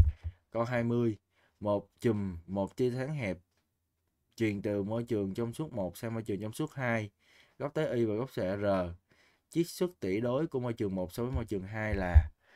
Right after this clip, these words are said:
để chúng ta biết, N một nhân cho sin Y bằng đi cho N hai nhân sin R.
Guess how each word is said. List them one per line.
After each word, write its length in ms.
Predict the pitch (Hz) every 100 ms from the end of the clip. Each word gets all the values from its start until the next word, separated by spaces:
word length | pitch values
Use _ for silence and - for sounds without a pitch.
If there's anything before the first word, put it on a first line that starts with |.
| _ -
để 80 |
chúng 80 | 110
ta 100 | 120
biết, 260 | 120 165 - _ - - _ _ - _ _ _ _ _ _ _ _ _ _ - - 123
N 280 | 123 104 95
một 280 | 90 85 82 _ _ _ _ _ _ _ _ _ _ _ - - -
nhân 220 | 110 117
cho 100 | 120
sin 220 | 117 117
Y 260 | 113 110 104 - - _ _ _ _ -
bằng 260 | 139 98
đi 120 | 101 110
cho 200 | 120 92 113
N 60 | 110
hai 500 | 98 95 107 107 107
nhân 200 | 107 107
sin 280 | - 113 107
R. 200 | 104